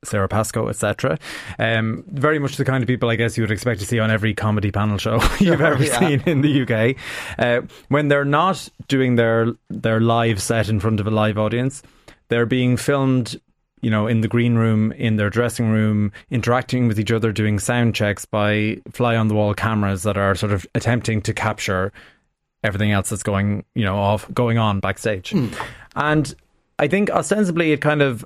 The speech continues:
Speaker 1: it offers more than it delivers, the, the concept, right? Because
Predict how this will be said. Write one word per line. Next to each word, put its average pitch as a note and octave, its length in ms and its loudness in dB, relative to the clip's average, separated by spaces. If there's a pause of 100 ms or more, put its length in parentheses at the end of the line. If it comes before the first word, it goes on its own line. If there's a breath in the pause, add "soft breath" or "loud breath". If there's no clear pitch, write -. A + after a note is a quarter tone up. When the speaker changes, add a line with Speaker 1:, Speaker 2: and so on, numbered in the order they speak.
Speaker 1:
it C#3 120 4
offers D#3+ 480 2
more C#3 380 4
than B2+ 160 2
it A2 100 0
delivers, F#2+ 600 0
the, A2+ 320 0
the A2 280 2
concept, A2+ 640 -2
right? G#2+ 320 0
Because A#2 360 -2